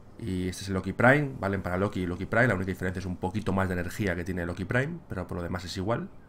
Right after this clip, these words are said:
Y las polarizaciones, pero bueno, eso lo podéis poner vosotros con formas. Y lo que vamos a hacer va a ser tres builds. Eh,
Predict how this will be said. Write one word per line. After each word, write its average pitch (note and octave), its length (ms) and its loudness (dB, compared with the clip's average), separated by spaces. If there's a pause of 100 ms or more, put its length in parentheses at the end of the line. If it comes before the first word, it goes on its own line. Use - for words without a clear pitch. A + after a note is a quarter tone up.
(1200)
Y G#2+ 140 -2
las F#2+ 160 -2
polarizaciones, G2 680 2
pero - 140 -4
bueno, F2 160 -4
eso F#2+ 60 -8
lo F#2 120 -6
podéis F#2 200 -4
poner F#2 200 0
vosotros F2+ 220 -4
con F2 160 -6
formas. C#3+ 480 -2 (560)
Y A#2 60 -4
lo G2+ 80 -2
que - 20 0
vamos A#2+ 160 4
a C3 40 2
hacer C#3 140 6
va C3 40 10
a - 20 6
ser B2+ 160 4
tres A#2 240 6
builds. E2+ 400 -4 (1000)
Eh, F2+ 680 0